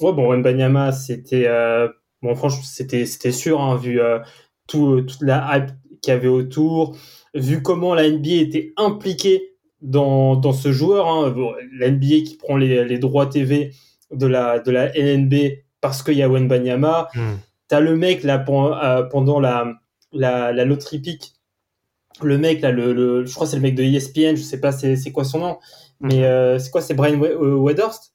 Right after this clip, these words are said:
Speaker 2: Windhorst,
Speaker 1: Qui était, euh, qui
Speaker 2: ouais.
Speaker 1: était par-, ouais, qui était parti en France pour interviewer
Speaker 2: Oui,
Speaker 1: Wembanyama.
Speaker 2: oui.
Speaker 1: Voilà, tu vois, genre, euh,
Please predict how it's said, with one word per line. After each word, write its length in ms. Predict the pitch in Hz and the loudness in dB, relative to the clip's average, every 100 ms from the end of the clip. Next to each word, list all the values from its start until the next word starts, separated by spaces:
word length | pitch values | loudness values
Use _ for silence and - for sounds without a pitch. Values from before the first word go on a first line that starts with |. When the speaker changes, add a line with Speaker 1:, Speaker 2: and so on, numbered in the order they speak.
| _ 127 | _ -4
Speaker 2:
Windhorst, 400 | 117 123 147 156 | -2 0 0 2
Speaker 1:
Qui 40 | |
était, 80 | 143 | 2
euh, 120 | 143 | 0
qui 60 | 139 | -2
Speaker 2:
ouais. 100 | 160 | -4
Speaker 1:
était 80 | |
par-, 300 | 156 143 - - | -2 -4 -10 -2
ouais, 220 | 151 156 | 0 0
qui 80 | 156 | -2
était 140 | 143 | -2
parti 260 | 156 135 165 | -2 -6 -2
en 380 | 143 139 139 135 | 0 2 2 0
France 340 | 135 208 214 - _ _ | 0 -2 -4 -14 _ _
pour 160 | 147 143 | -2 -2
interviewer 420 | 143 147 143 147 | 0 0 2 2
Speaker 2:
Oui, 180 | 143 135 | 2 2
Speaker 1:
Wembanyama. 280 | 139 165 208 | 0 0 -4
Speaker 2:
oui. 60 | - _ _ _ _ _ _ - | -8 _ _ _ _ _ _ -4
Speaker 1:
Voilà, 280 | 131 185 202 | 0 2 0
tu 160 | - | -2
vois, 160 | 151 175 | -2 0
genre, 280 | 135 135 | 0 0
euh, 120 | 123 | 0